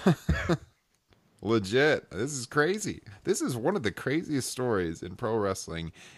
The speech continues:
in a long, long time. Justin Joint, your thoughts?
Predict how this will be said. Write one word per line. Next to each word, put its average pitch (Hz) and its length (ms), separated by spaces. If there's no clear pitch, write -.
in 110 80
a 98 140
long, 104 380
long 98 220
time. 87 240
Justin 165 380
Joint, 117 320
your 113 140
thoughts? - 640